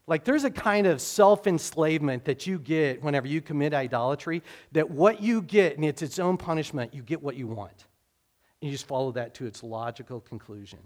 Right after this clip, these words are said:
You ever notice whenever you read about the rich man and the Lazarus, that only one guy has a name?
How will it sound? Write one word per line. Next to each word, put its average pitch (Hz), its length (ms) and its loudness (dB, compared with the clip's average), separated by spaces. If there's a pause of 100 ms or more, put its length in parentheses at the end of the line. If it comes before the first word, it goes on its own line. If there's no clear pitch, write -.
(2250)
You 165 120 -6
ever 226 120 -2
notice 139 460 -4
whenever 131 240 -6
you 123 140 -8
read 120 200 -8
about 120 240 -4
the 113 80 -12
rich 123 260 -12
man 123 200 -6
and 110 160 -6
the 101 40 -12
Lazarus, 107 680 -14 (600)
that 117 100 -10
only 120 240 -6
one 110 260 -10
guy 123 220 -6
has 120 220 -12
a 110 60 -12
name? 113 400 -14